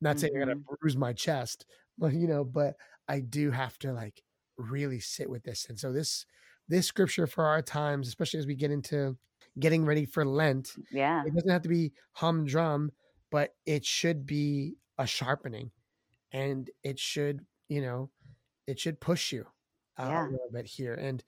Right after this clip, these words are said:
Speaker 1: but that's where the conversion comes. And the tax collector, once he steps out of the box and, uh, starts,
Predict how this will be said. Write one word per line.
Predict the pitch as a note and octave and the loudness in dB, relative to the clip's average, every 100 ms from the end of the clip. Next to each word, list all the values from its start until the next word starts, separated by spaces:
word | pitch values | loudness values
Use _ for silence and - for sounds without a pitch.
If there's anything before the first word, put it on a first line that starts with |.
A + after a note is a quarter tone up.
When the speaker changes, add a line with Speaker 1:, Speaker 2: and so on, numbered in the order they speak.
| _ - _ | _ -20 _
Speaker 1:
but | - B2 | -10 -2
that's | C3+ C#3 | -2 -2
where | D#3+ | -2
the | D3 | -2
conversion | D3 C#3+ B2 C3+ D#3+ | -2 -4 -2 -4 -4
comes. | B2+ B2 A#2 B2+ | -6 -8 -8 -6
And | B2+ - - _ | -8 -8 -18 _
the | C3 | -6
tax | D3+ D3 - | -4 -4 -2
collector, | D#3 C#3 C#3 | -4 -4 -4
once | C#3+ - | -4 -4
he | |
steps | B2 D#3+ C3+ | -6 -6 -4
out | C#3 C3+ | -2 -2
of | E3 | -2
the | |
box | F#3 A#2+ A#2 - - - _ _ _ _ | -4 -4 -6 -12 -16 -16 _ _ _ _
and, | C3+ C3 B2 A#2+ - _ _ _ _ | -6 -4 -4 -8 -12 _ _ _ _
uh, | - | -12
starts, | - - C#3 C3 - - | -8 -4 -4 -2 -6 -6